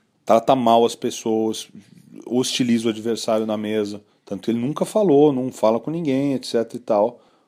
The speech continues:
Porque ele é um cara difícil, mas assim, é um cara... Onde é o Patrick Antonius, o cara também muito tempo no jogo. E a gente vai ver se daqui a, tipo,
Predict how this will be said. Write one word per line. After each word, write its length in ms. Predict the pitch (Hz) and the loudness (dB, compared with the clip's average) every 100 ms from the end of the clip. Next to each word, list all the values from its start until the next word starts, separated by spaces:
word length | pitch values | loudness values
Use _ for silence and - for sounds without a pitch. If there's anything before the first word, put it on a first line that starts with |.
| _ | _
Porque 200 | 113 - | -2 2
ele 100 | 175 | 4
é 60 | |
um 100 | 131 | 4
cara 240 | - 127 135 | 4 4 2
difícil, 560 | 160 - 151 135 - | 0 -6 -4 -4 -6
mas 200 | 95 104 | -6 -4
assim, 180 | 110 - | -4 -2
é 100 | 104 | -2
um 80 | 101 | -2
cara... 380 | 104 101 113 - _ _ _ _ | 2 4 4 0 _ _ _ _
Onde 160 | 139 | 2
é 20 | 143 | 2
o 60 | |
Patrick 480 | 113 139 143 - - | 2 2 2 0 -4
Antonius, 600 | 127 - 131 135 120 101 | -4 0 2 2 -2 -8
o 40 | - | -6
cara 280 | 113 117 | 0 2
também 240 | 110 110 120 | 0 -4 -4
muito 260 | 123 139 | -4 -6
tempo 320 | 139 123 117 135 | -4 -6 -4 -4
no 100 | 139 | -2
jogo. 460 | 123 131 131 143 - _ _ _ | 4 4 4 -2 -16 _ _ _
E 60 | 311 | 2
a 60 | 160 | 4
gente 240 | 139 139 | 2 0
vai 160 | 190 233 | 2 4
ver 180 | 190 | 4
se 140 | 151 120 | 2 0
daqui 280 | 117 - 123 | -2 2 0
a, 60 | |
tipo, 720 | 110 113 - 117 104 90 80 | 0 -6 -6 -2 0 0 -4